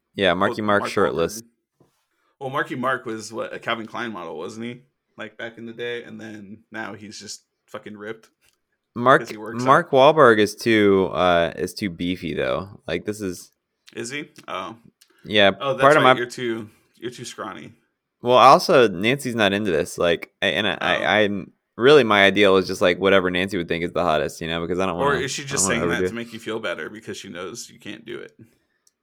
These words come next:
Speaker 1: No, Nancy doesn't ever say anything to make me feel better.
Speaker 2: That's true.
Speaker 1: She's, she's very honest.
Speaker 2: Very true.
Speaker 1: Um, and so part of my problem is I'll,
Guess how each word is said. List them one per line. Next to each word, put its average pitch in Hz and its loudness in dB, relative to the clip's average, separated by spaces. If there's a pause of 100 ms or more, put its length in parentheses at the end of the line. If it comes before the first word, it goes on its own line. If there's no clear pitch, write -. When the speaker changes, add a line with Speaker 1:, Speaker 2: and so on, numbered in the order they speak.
(220)
Speaker 1:
No, 92 -2
Nancy 123 0
doesn't 104 2
ever 90 0
say 85 0
anything 85 -4
to 78 -10
make 73 -8
me 78 -10
feel 80 -4
better. 73 -4 (600)
Speaker 2:
That's 117 -8
true. - -14
Speaker 1:
She's, - -16 (120)
she's 98 -8
very 92 4
honest. 80 -4 (520)
Speaker 2:
Very 101 -6
true. - -18 (680)
Speaker 1:
Um, 92 -2
and 95 -4
so 101 4
part 123 4
of 127 2
my 107 4
problem 110 6
is 98 0
I'll, 98 6